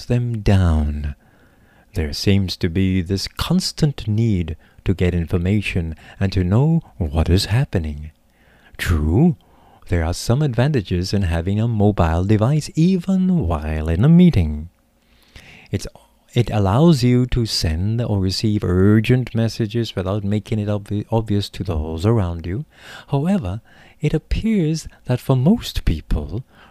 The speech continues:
turning off the cell phone or not using the cell phone, even when it should be obvious to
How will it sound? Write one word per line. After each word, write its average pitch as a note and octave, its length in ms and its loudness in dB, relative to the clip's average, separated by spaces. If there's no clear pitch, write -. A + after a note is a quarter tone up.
turning G2+ 380 4
off E3 300 4
the A#2+ 100 2
cell F2 280 -6
phone E2+ 760 -10
or G#2 80 -2
not E2 260 -4
using D3+ 520 2
the G3 100 2
cell E2+ 240 -8
phone, F2 340 -10
even E3 440 -2
when C3+ 180 -4
it B2 120 -6
should G#2 360 -6
be G2+ 140 -2
obvious G#2+ 420 -4
to - 160 -8